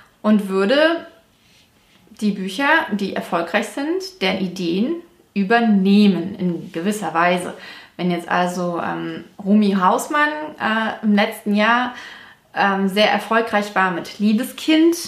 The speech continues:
wozu, ähm, es ja diese Rezension gibt, von mir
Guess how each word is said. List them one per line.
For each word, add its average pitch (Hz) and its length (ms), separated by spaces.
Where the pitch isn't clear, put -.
wozu, 190 680
ähm, 175 420
es 185 160
ja 175 80
diese 170 520
Rezension 190 460
gibt, 349 280
von 214 160
mir 294 240